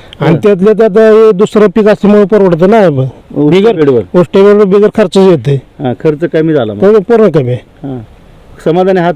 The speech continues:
Speaker 2: का?
Speaker 1: हे एक नंबर.
Speaker 2: बाकी
Speaker 1: समाधान
Speaker 2: इतर
Speaker 1: आता काय,
Speaker 2: पिकं काय, काय?
Speaker 1: तीन महिन्यात काय दहा लाख रुपये कशावर राहणार आहे?
Speaker 2: कशावरच मिळत नाही?
Speaker 1: हं, कशाच नाही.
Speaker 2: लोक ब-, म्हणतात की शेती नको म्हणून, तुम्ही कसं काय
Speaker 1: नाही,
Speaker 2: म्हणताय?
Speaker 1: शेती आता माझ्या साहेब ट्रीटमेंट एक नंबर झालंय.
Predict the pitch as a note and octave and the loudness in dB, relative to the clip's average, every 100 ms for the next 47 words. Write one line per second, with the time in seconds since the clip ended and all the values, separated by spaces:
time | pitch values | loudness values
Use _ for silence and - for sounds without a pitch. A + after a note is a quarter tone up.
0 | - G2+ - - G3 G3 G3 F#3 F#3 D#3 | -6 -12 -8 -2 2 4 2 2 2 2
1 | D3+ E3+ A3+ A3 F#3 A3+ A3 G#3 G#3 G3 | 0 0 0 0 0 0 0 0 0 0
2 | G#3 A#3+ A#3+ A#3+ A#3+ A3 A#3 A#3 A3+ A3 | 0 0 2 2 0 0 2 2 4 2
3 | G3 G3+ G3+ G3 F3 G3 F#3 E3 F#3+ E3 | 2 2 2 0 0 0 0 0 2 2
4 | C3 B2 A2+ C#3+ D#3+ D3+ C3+ A2+ E3+ F3+ | 0 -4 -4 -2 -2 -2 -4 -4 -4 -4
5 | D#3+ E3 D3+ E3+ C#3 A#2+ B2+ - - - | -4 -4 -6 -4 -4 -4 -10 -18 -14 -10
6 | C#3+ - F3 G3+ C4 G#3+ A#3+ A3 F3+ F#3+ | -10 -2 0 0 0 0 2 2 0 0
7 | A#3 A#3 A#3 G3+ F#3 F3+ D3+ D#3 C#3+ F#3 | -2 -2 -2 -2 0 -2 0 -2 -2 -4
8 | A3 G#3+ - G#3+ A#3+ C4 B2 A#2 F#3+ E3 | 0 -2 0 0 2 0 0 0 0 2
9 | A3+ A3+ B3 G#3+ A3+ A3 A3 A3 G#3+ G3 | 0 2 0 2 2 2 2 2 2 0
10 | A3 D#3+ G3+ G3+ G3 G3+ F3+ F#3+ F#3 F3+ | 0 0 2 2 4 4 2 2 2 2
11 | F3+ D#3 D#3 | 2 2 0